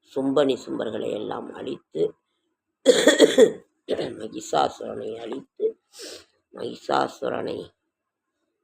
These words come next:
மகிஷாசுர மர்தினியாக நம்ம சுபத்ரா தேவியாக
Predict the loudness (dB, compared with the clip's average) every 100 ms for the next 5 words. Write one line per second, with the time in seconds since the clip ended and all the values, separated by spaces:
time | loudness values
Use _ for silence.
0 | _ _ -16 -14 -4 0 0 0 -2 0
1 | -2 -8 -10 -6 -4 -4 -4 -4 -4 -4
2 | -6 -8 -10 -10 -12 -12 -6 -2 -2 -4
3 | -8 -8 -8 -6 -4 -4